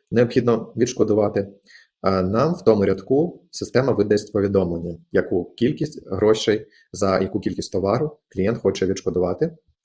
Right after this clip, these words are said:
Після цього натискаємо кнопку відшкодування, і система нас повертає на головний екран, в якому вказано рядок товару, який за, і кошти з мінусом.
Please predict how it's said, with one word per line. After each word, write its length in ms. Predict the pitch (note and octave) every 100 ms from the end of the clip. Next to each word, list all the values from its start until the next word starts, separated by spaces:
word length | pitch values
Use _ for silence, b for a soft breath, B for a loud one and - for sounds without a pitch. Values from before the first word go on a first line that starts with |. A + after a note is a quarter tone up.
| _
Після 260 | G#2 F#2+ G#2
цього 320 | - B2+ D3
натискаємо 480 | F#2+ F2+ - G#2 A#2+
кнопку 280 | G2 G2 F#2
відшкодування, 640 | F2 - F2 F2 F2+ D3 - _ _ _ _ _ _ _ _ _ b b _
і 200 | - D#3
система 400 | E3+ - G#2+ B2
нас 220 | A#2+ F#2+ F#2+
повертає 480 | F#2 F2+ G2+ B2
на 160 | A#2+ F#2+
головний 400 | G2+ F2+ F#2 F#2
екран, 300 | F2+ E2+ E2+ - _ _ _ _ -
в 40 |
якому 380 | F#2+ G2 A2+ F#2
вказано 600 | - G#2+ G2 F#2 F2 F2
рядок 300 | F2+ F#2 F2
товару, 500 | F#2+ F2 F2+ D3+ D#3 - _ _ _ _ _ _ _
який 340 | G#2 - B2 A#2
за, 440 | A#2 G#2 - -
і 80 | -
кошти 600 | - G#2 - - D3+ D3+ - _ _ -
з 280 | F#2+ G#2 G#2
мінусом. 640 | A#2 A2+ A2 - G2 F#2+